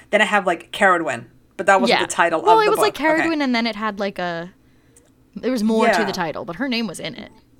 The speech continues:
Speaker 1: Right.
Speaker 2: Yeah.
Speaker 1: Um, Dru-, Druid Mysteries, Power of the Witch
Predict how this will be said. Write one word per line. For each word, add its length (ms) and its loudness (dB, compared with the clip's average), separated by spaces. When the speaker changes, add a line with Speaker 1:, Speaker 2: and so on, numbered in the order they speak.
Speaker 1:
Right. 460 0
Speaker 2:
Yeah. 200 -4
Speaker 1:
Um, 240 -6
Dru-, 240 -4
Druid 420 -2
Mysteries, 600 -4
Power 300 0
of 120 -6
the 80 -2
Witch 420 -6